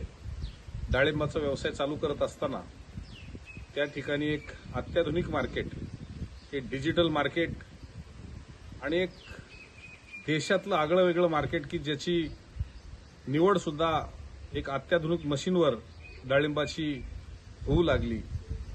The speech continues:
एक्सपोर्टर यायला लागला आणि तिथल्या ग्राहकामध्ये एक वेगळी पसंती निर्माण झाली आणि त्याचबरोबर शेतकऱ्यात सुद्धा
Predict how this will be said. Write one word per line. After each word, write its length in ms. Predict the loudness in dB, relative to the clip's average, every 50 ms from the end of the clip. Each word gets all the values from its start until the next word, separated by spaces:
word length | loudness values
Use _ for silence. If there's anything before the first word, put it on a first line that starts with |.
| -4 -2
एक्सपोर्टर 460 | -2 -2 -2 0 0 2 2 4 4 4
यायला 260 | 4 4 4 4 4
लागला 320 | 2 2 2 2 0 -2 -4 -8 -12 -18 -20 -20 -20 -20 -20 -18 -12
आणि 200 | -8 -4 -2 -2
तिथल्या 320 | -4 -4 -6 -2 0 0 0 0
ग्राहकामध्ये 600 | 0 0 0 0 2 2 2 4 4 2 2 2 0
एक 120 | 0 0
वेगळी 240 | 0 0 0 0 0
पसंती 400 | 0 -2 0 0 0 0 0 0
निर्माण 320 | 2 2 2 4 4 2 2
झाली 240 | 2 0 0 0 0 -2 -2 -2 -2 -2 -2 0 0 -2 -4 -6 -8 -14 -12 -8
आणि 160 | -6 -4 -4 -4 4
त्याचबरोबर 680 | 6 6 6 6 4 4 4 4 6 8 6 6 6 4 0 -6 -10 -16 -18 -18 -14 -8 -8 -8 -8 -8 -12 -10 -2
शेतकऱ्यात 480 | -2 -2 -2 2 6 6 6 6 6 2 -6
सुद्धा 300 | -2 0 2 2 2